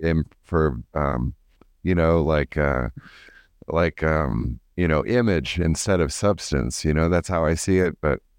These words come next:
in your case, not at all. And so, like, I think it's important to remind people that living for yourself and focusing on you is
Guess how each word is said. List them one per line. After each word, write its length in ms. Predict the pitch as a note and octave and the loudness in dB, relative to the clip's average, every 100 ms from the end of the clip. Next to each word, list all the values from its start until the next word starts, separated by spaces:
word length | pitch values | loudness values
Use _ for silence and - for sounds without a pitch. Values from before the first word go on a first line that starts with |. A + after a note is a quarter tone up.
| _ - - _ | _ -20 -20 _
in 140 | D2+ | 0
your 140 | G2 A2+ | 0 0
case, 460 | - F#2+ F#2 - - E2+ | 0 0 0 -4 -8 -2
not 300 | G2 F#2+ F2 | 0 2 2
at 80 | |
all. 340 | F2 D2+ C#2 A#1+ E2 | 2 2 0 -4 -2
And 260 | D#2+ D2+ | 0 0
so, 260 | - F2 D#2+ | -2 0 2
like, 300 | D#2+ D#2 - | 2 0 -4
I 80 | D2+ | -4
think 260 | E2 G#2 F#2+ | -2 -2 -2
it's 180 | F#2+ D#2 | -4 -2
important 500 | D2 G#2 F#2+ E2 D#2 | -2 0 0 0 0
to 80 | |
remind 400 | D2 D2 F2+ G#2 | 0 0 0 -2
people 320 | F#2+ E2+ D#2+ D#2+ | 0 -2 0 0
that 160 | D2 - | 0 -2
living 440 | D#2 G2 F#2+ F2 D#2 | -2 2 2 2 0
for 140 | G2 | 0
yourself 640 | E2+ D2+ - E2 F2+ G2 - | 0 0 0 0 0 -2 -2
and 200 | C#2 D2 - - - _ | -2 -4 -12 -20 -20 _
focusing 540 | F#2+ F#2+ G2 - F#2 | -2 0 -2 0 0
on 260 | F2 E2+ E2+ | 2 2 2
you 340 | F#2+ F#2+ F2+ | 4 4 4
is 160 | F2 D#2+ | 2 0